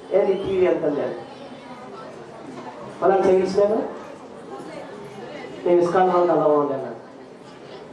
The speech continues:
కోపం వచ్చింది. "ఏ, ఏ, నీకు ఎలా తెలుసా? ప్రతి, ప్రతి మాట ఇస్కాన్, ఇస్కాన్ అంటావు. నీకు ఎలా తెలుసు?" అంటే,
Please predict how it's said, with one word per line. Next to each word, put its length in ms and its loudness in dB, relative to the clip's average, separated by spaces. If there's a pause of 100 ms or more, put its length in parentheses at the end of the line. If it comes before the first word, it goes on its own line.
(840)
కోపం 220 6
వచ్చింది. 560 2 (340)
"ఏ, 80 6
ఏ, 240 6
నీకు 120 2
ఎలా 80 6
తెలుసా? 260 -2
ప్రతి, 680 2
ప్రతి 260 0
మాట 320 2
ఇస్కాన్, 280 0
ఇస్కాన్ 340 0
అంటావు. 200 -2
నీకు 880 -10
ఎలా 160 6
తెలుసు?" 180 4
అంటే, 340 2